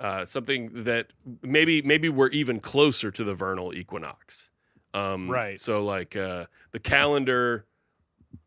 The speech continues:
Speaker 1: the calendar, it stares at
Speaker 2: Continues to
Speaker 1: me.
Speaker 2: turn.
Speaker 1: Oh, the calendar continues, calendar continues to turn.
Speaker 2: Yeah, and then we say that now does the,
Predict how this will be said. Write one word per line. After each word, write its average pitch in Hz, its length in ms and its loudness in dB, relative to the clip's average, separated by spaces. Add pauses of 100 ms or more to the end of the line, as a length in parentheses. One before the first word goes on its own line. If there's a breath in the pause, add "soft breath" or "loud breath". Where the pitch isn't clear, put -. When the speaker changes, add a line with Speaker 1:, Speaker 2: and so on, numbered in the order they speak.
(540 loud breath)
Speaker 1:
the 117 80 -8
calendar, 131 840 2 (400)
it 135 180 -4
stares 131 400 0
at - 40 2
Speaker 2:
Continues 151 460 2
to 135 100 0
Speaker 1:
me. - 40 -10
Speaker 2:
turn. 147 600 -2 (160)
Speaker 1:
Oh, 135 60 -4
the 131 100 -4
calendar 156 400 4
continues, 135 600 -2 (500 loud breath)
calendar 190 400 2
continues 165 540 -4
to - 120 -8
turn. 107 560 -6 (1500)
Speaker 2:
Yeah, 117 320 -6 (120)
and 143 120 -2
then 147 140 2
we 143 120 -2
say 143 420 4
that 139 200 -2
now 139 400 4
does 127 320 0
the, 127 380 0